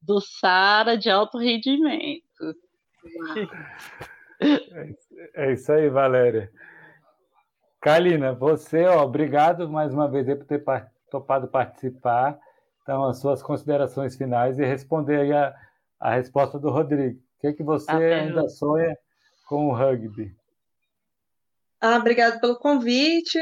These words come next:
Speaker 3: Muito obrigada, meninas. Um beijo, espero vê-las em breve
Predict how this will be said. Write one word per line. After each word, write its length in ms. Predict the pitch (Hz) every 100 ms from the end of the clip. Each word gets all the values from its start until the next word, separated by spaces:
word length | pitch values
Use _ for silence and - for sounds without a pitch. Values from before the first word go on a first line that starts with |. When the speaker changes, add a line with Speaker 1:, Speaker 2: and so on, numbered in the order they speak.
| 330
Speaker 3:
Muito 260 | 294 262 262
obrigada, 600 | 233 233 202 202 220 247
meninas. 880 | 233 214 208 233 247 247 - - _ _ _ _ -
Um 60 |
beijo, 460 | 202 214 240 269 254
espero 340 | 254 240 226
vê-las 480 | 214 226 220 220 214
em 100 | 214
breve 580 | 208 208 208 240 247